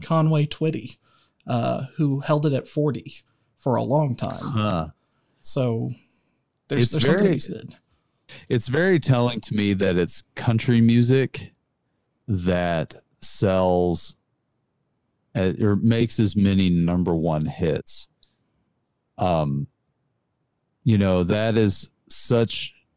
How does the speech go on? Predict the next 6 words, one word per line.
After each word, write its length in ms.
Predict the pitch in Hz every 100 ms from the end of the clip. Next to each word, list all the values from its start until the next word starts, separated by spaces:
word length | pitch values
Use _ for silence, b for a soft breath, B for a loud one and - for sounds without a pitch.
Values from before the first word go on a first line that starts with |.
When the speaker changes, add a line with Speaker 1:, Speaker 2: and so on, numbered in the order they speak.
| - 113 -
Speaker 2:
fans 440 | - 147 175 170
of 140 | 107
country 720 | - 113 101 - 82 78 76 - _ _ _ _ -
are 200 | 98 92
rarely 600 | 85 98 101 95 90 -
ever 640 | 85 76 78 73 71 -